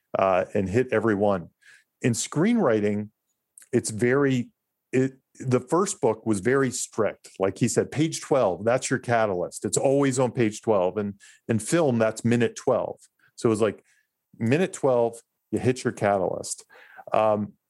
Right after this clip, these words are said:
and here, here's the thing about it. He said that in his book, and that turned some people off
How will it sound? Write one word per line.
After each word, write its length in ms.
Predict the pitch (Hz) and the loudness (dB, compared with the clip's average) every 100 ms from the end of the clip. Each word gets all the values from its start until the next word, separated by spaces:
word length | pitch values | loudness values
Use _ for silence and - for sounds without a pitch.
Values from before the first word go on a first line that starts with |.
| - | -2
and 300 | 151 147 143 _ _ - | -2 -2 -6 _ _ -2
here, 200 | 196 220 | 0 0
here's 260 | 202 247 220 | 0 0 0
the 100 | 156 | -2
thing 180 | 147 | 0
about 240 | 127 110 101 | 2 0 0
it. 140 | - - _ _ _ _ _ - | -4 -10 _ _ _ _ _ -12
He 240 | - 190 | -2 -2
said 320 | 202 - 185 123 | 0 0 0 2
that 180 | 107 | 0
in 60 | 98 | -2
his 100 | 92 | -8
book, 360 | - 101 92 - | 0 0 0 0
and 80 | 135 | 0
that 180 | - | 0
turned 300 | - 170 156 135 | -2 -2 -2 -4
some 140 | 110 | -4
people 360 | 131 117 110 98 | -2 0 2 2
off 280 | 92 - | 2 -2